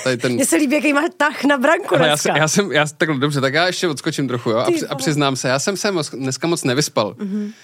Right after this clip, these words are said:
Speaker 1: A mám zhruba jednociferný I Q, tak to bude dneska jakoby veselý.
Speaker 2: Mhm.
Speaker 1: Ale já se, ale zároveň, víš, ale to, co jakoby, to, co jako nemám v tom rozumu, tak to doháním tím srdíčkem. A já jsem právě chtěl dneska tady dát ten praise tomu Pouďákovi,
Speaker 2: Ok.
Speaker 1: protože včera,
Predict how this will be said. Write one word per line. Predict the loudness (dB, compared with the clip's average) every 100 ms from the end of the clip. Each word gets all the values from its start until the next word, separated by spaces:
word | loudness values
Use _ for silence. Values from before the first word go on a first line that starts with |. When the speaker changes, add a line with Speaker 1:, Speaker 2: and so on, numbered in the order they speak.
| -20 -20 _ _ -4
Speaker 1:
A | -2 0
mám | 0 -2 -4
zhruba | -6 -4 0 0 -2 -4
jednociferný | -4 -4 -4 -2 -2 0 -2
I |
Q, | -2 -2
tak | -2
to | -6
bude | -4 -2
dneska | -2 -2
jakoby | -2 -2 -2
veselý. | -2 -2 -2 -2 -4
Speaker 2:
Mhm. | -4 -6 -6 -2
Speaker 1:
Ale | 0
já | 2
se, | 2 0
ale | 2 2
zároveň, | 4 2 0 0
víš, | -2 0
ale | 0 0
to, | -2
co | -2
jakoby, | -2 0 0 -2 -4 -18 -20 -20 -8 -4
to, |
co | 2 2
jako | 4
nemám | 2 4 2 0
v | 0
tom | 2
rozumu, | 2 4 2 2
tak | 0 0
to | 2
doháním | 2 4 4 2
tím | 0 -2
srdíčkem. | -2 -2 -2 0 0
A | 2
já |
jsem | -2 -4
právě | -2 -2
chtěl | -4 -6
dneska | -8 -8 -8
tady | -6 -4
dát | -4
ten | -4 -4
praise | -2 -2 -4
tomu | -10
Pouďákovi, | -6 -2 0 0 -2 -4
Speaker 2:
Ok. |
Speaker 1:
protože | -4 -4 -4
včera, | -2 -2 -2